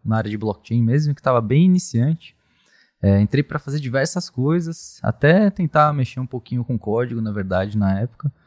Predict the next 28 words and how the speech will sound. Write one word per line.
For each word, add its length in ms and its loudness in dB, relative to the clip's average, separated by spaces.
Mas 200 6
rápido 340 2
me 100 2
colocaram 540 0
pra 240 2
ficar 480 -2
mais 300 0
na 100 -2
interface 460 -6
com 80 -2
o 60 0
cliente, 520 2
arquitetura 460 -2
de 80 -12
solução, 600 2
que 160 -10
eu 40 -10
conseguia 340 -8
contribuir 440 -4
das 180 -4
duas, 320 -6
dos 160 -10
dois 180 0
lados. 400 0
É, 480 2
fiquei 240 -4
bastante 600 2
nesse, 520 0